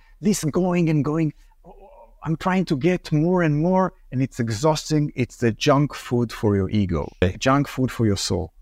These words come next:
Speaker 1: Transformation happens when you realize that you can get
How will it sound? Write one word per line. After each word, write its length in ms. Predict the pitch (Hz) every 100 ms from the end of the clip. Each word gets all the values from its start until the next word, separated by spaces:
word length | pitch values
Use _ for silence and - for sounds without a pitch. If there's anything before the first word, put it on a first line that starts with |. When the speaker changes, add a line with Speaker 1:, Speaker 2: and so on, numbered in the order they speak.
| - - - -
Speaker 1:
Transformation 800 | - 202 262 247 226 226 -
happens 520 | 147 160 - 90 87 -
when 200 | 127 147
you 180 | 139
realize 640 | 127 156 123 92 92 98 - - - _ - _ - -
that 560 | 123 107 117 110 - - -
you 180 | 117 131
can 240 | - 131 113
get 240 | 160